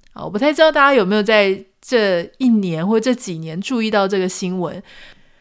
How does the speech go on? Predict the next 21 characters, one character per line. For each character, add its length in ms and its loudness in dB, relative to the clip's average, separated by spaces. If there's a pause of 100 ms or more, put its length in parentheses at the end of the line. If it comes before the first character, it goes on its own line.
(160)
就 120 -2
是 240 0
杰 240 -2
尼 240 0
斯 460 -4
事 180 -8
务 140 0
所 180 -4
的 80 -4
创 300 0
办 200 2
人 280 -4
强 420 -2
尼 200 0
喜 280 -6
多 220 -2
川， 420 -2 (380)
他 220 0
就， 680 0 (320)
呃， 360 -10 (320)
被 580 0